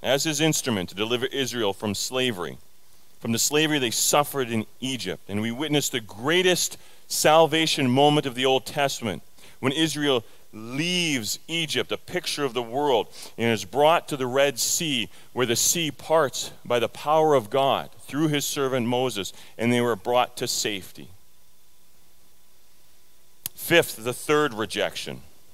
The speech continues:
when the people of Israel j-, reject both Moses and God as their Savior. As Moses was on the mountaintop of Sinai receiving the oracles of God, the law of God,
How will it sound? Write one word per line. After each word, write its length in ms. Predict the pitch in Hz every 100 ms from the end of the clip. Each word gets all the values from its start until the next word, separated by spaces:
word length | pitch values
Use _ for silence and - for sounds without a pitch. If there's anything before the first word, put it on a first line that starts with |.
| - - - - - - - - - -
when 100 | 113
the 80 |
people 260 | - 147 143
of 80 | 127
Israel 380 | 139 127 135 113
j-, 240 | 101 104
reject 540 | 104 113 104 131 98 95
both 260 | 123 117
Moses 720 | 101 117 147 139 156 156 - -
and 240 | 117 113
God 500 | 101 131 156 98 80 - - - -
as 240 | 101 92
their 160 | 90 85
Savior. 500 | - 87 80 67 65 - - - - - - - - - - - -
As 140 | 82 87
Moses 420 | 107 110 107 104
was 200 | 101 107
on 160 | 107
the 40 | 104
mountaintop 640 | 110 113 113 104 110 110
of 120 | 107
Sinai 420 | - 117 117 120
receiving 720 | 117 113 - - 147 143 135 135
the 140 | 127
oracles 520 | 131 139 143 147 139
of 200 | 135 107
God, 420 | 120 135 127 90 78
the 80 |
law 540 | 95 98 117 139 156 156
of 120 | 135
God, 360 | 135 127 87